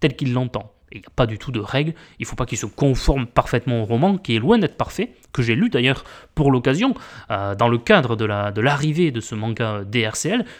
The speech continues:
j'ai lu enfin le roman Dracula, il est loin d'être parfait, j'ai beaucoup à en dire, j'en parlerai, je pense, dans mon podcast Le Salon Littéraire à propos de littérature, j'en parlerai de ce roman Dracula, qui est vraiment, euh, plein de défauts. Vra-, vraiment, je, j'ai, j'ai pas mal de choses à en dire dessus.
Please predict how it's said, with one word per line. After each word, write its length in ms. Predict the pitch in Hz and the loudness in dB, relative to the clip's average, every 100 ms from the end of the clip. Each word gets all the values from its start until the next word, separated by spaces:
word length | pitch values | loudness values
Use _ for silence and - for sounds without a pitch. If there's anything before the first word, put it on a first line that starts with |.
| - | -8
j'ai 260 | 110 127 170 | 0 6 6
lu 220 | 165 147 | 6 0
enfin 400 | 139 139 - 135 | 0 -2 0 -2
le 80 | 113 | -2
roman 260 | 107 104 104 | -2 -4 -4
Dracula, 540 | 104 - 180 240 - | -8 -4 0 0 -2
il 140 | 131 120 | 0 2
est 40 | |
loin 200 | 117 247 | 4 2
d'être 160 | 214 - | 2 -2
parfait, 340 | - - 240 - - - | -12 -6 -6 -6 -18 -4
j'ai 120 | 117 | -2
beaucoup 280 | 127 233 214 | 0 0 2
à 80 | 160 | 2
en 80 | 123 | 2
dire, 200 | 190 - - | 0 -2 -10
j'en 180 | - 120 | -4 0
parlerai, 400 | 135 131 147 139 - | 2 2 0 -4 -10
je 80 | - | -8
pense, 180 | 139 131 | -4 -2
dans 80 | 120 | -2
mon 160 | 110 | -4
podcast 500 | 104 127 - 143 - | -4 -4 -2 -4 -2
Le 140 | 113 110 | -6 -4
Salon 300 | - 139 135 | -2 0 0
Littéraire 420 | 127 135 131 123 - | 0 -2 -2 -4 -8
à 40 | - | -10
propos 240 | 123 127 | -6 -4
de 60 | 117 | -4
littérature, 540 | 120 135 120 - 131 - - - - | -4 -2 -2 -4 -8 -10 -20 -20 -4
j'en 160 | 120 156 | -2 -2
parlerai 340 | 165 120 170 - - | -2 -4 -6 -10 -10
de 40 | 120 | -4
ce 140 | 143 | -2
roman 220 | 120 120 | 0 -2
Dracula, 400 | 110 117 123 175 - - _ | -2 -4 -2 -4 -6 -18 _
qui 80 | 135 | -2
est 20 | |
vraiment, 400 | 120 139 175 185 180 - _ - | 0 0 2 0 -4 -16 _ -12
euh, 240 | 110 - - - - - - 339 285 247 202 - _ | -8 -8 -8 -10 -10 -12 -16 _ -20 -20 -20 -20 _
plein 160 | 220 208 | 4 6
de 80 | |
défauts. 320 | 147 143 - - _ | 6 4 2 -8 _
Vra-, 320 | 113 107 127 139 | -12 -4 -2 0
vraiment, 440 | 131 175 220 214 | 4 6 6 6
je, 180 | 131 131 | 4 2
j'ai, 160 | 120 120 | 2 2
j'ai 140 | 120 | 2
pas 100 | 175 | 2
mal 140 | 196 | 4
de 80 | 165 | 2
choses 220 | 135 139 | 2 0
à 20 | 123 | 0
en 60 | |
dire 180 | 110 110 | 0 -2
dessus. 320 | 107 - 247 | -4 -4 -4